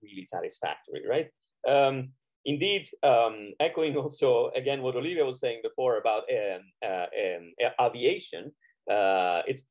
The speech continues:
obviously we place a lot of trust in aviation, but we also must recognize that perhaps the lack of trust in aviation that we've had lately was due to A I, because there have been a couple of cases in which we have not well, uh, designed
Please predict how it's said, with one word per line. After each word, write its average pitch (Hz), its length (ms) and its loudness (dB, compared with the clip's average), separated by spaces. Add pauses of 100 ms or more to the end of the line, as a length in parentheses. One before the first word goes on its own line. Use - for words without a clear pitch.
obviously 156 340 0
we 127 140 -6
place 139 260 0
a 123 60 0
lot 127 160 2
of 113 120 -2
trust 127 300 -4
in 110 140 -8
aviation, 127 560 -4 (320)
but 117 100 4
we 127 80 2
also 165 240 2
must 131 260 -2
recognize 127 560 -2
that 113 220 -2
perhaps 147 420 -2
the 123 60 -2
lack 131 240 -2
of - 120 -4
trust 147 380 -4
in 139 140 -4
aviation 135 480 -4
that 117 160 -2
we've 120 160 -6
had 131 240 0
lately 127 500 0
was 123 160 -8
due 135 180 -6
to 127 120 -2
A 120 180 6
I, 127 180 2 (180)
because 98 240 -8
there 113 120 0
have 120 120 0
been 120 140 -2
a 113 40 -2
couple 127 240 -2
of - 120 -4
cases 185 360 -6
in 113 100 -10
which 101 200 -4 (380)
we 127 180 -4
have 139 240 2
not 135 400 -2 (440)
well, 160 640 4
uh, 117 140 2 (100)
designed 135 600 -2